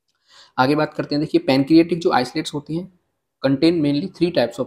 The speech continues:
cell। इनके अंदर basically तीन प्रकार की कोशिकाएं पाई जाती हैं। पहली होती हैं alpha या फिर ए cells जो कि लगभग फिफ्टीन परसेंट इनका पोर्शन बनाती हैं। दूसरी होती हैं बीटा या फिर B cells जो कि एटी परसेंट,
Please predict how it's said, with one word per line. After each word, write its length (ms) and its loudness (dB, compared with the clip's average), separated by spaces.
cell। 160 -12
इनके 300 0
अंदर 340 -6
basically 340 -10
तीन 160 0
प्रकार 200 -6
की 140 -20
कोशिकाएं 380 -12
पाई 180 -4
जाती 260 -4
हैं। 80 -14
पहली 240 0
होती 280 -2
हैं 140 -2
alpha 540 -6
या 60 -4
फिर 220 -8
ए 120 0
cells 400 -8
जो 100 -4
कि 120 -8
लगभग 240 -4
फिफ्टीन 380 -8
परसेंट 320 -6
इनका 200 -6
पोर्शन 320 -8
बनाती 340 -8
हैं। 100 -16
दूसरी 260 2
होती 240 2
हैं 160 -2
बीटा 240 0
या 120 0
फिर 220 -8
B 180 -2
cells 440 -6
जो 80 -6
कि 160 -10
एटी 240 -4
परसेंट, 380 -8